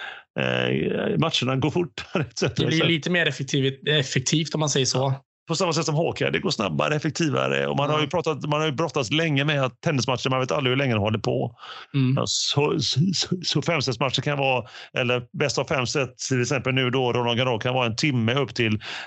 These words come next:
Speaker 2: Mm.
Speaker 1: fem timmar, liksom. Alltså det är ju, det förstår man ju, det är ju hopplös T V-produktion till exempel.
Speaker 2: Ja, ja, ja.
Speaker 1: Alltså, sådär, hur länge ska vi sända? Det blir mellan en och fem timmar. Det blir ju sådär hopplöst.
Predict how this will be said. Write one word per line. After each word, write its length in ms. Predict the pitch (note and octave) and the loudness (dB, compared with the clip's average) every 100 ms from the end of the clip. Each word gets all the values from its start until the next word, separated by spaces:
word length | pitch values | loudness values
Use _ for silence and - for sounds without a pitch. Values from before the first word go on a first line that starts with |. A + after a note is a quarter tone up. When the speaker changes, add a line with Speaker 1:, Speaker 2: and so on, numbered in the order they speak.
| - | -2
Speaker 2:
Mm. 180 | C#3 B2 | 0 2
Speaker 1:
fem 360 | B2+ B2+ A2 A2 | 4 4 2 2
timmar, 460 | D#3+ C#3+ G2+ A2+ | 2 2 4 2
liksom. 280 | E3 - C3+ | 2 -2 -2
Alltså 180 | C3+ A2+ | -2 -2
det 100 | A#2+ | 0
är 140 | A#2+ A#2+ | 0 2
ju, 200 | A#2 A2+ - - | 0 -2 -6 -8
det 100 | - | -4
förstår 300 | A#2 A2+ D#3+ | 0 0 0
man 120 | A#2 B2+ | 0 0
ju, 40 | |
det 60 | C3+ | 2
är 20 | |
ju 60 | A#2+ | 0
hopplös 540 | D3 - - A2+ A2 | 0 -4 -2 0 0
T 200 | - E3 | 0 0
V-produktion 640 | G#2+ G#2 A2+ G2+ - D#3 E3 | 0 0 -2 0 0 2 2
till 160 | D3+ | 2
exempel. 400 | D#3 B2+ G#2+ - - _ | 2 0 -2 -6 -20 _
Speaker 2:
Ja, 280 | B2 A2+ A#2 | -2 0 0
ja, 80 | A#2 | 0
ja. 220 | A#2 A2+ | -2 -2
Speaker 1:
Alltså, 280 | D3+ C3 D3 | -4 -2 -2
sådär, 220 | B2+ C3+ | 0 0
hur 140 | A#2+ C#3 | 2 2
länge 200 | D3 B2+ | 2 0
ska 120 | C#3 | 0
vi 60 | |
sända? 320 | A#2 D3+ A2+ G#2+ | 0 0 0 0
Det 80 | |
blir 200 | A#2 C3 | 2 2
mellan 220 | B2 A#2 C#3+ | 2 0 2
en 220 | C#3+ A2+ | 0 0
och 80 | G#2+ | 0
fem 260 | C#3+ G#2 | 0 0
timmar. 400 | A2+ A#2 G2 A2+ | 0 2 2 2
Det 80 | A#2 | 2
blir 120 | A#2 | 2
ju 80 | A2+ | 2
sådär 180 | A#2+ A2 | 2 0
hopplöst. 440 | A2 - A2 F#2+ | 0 -2 -2 -2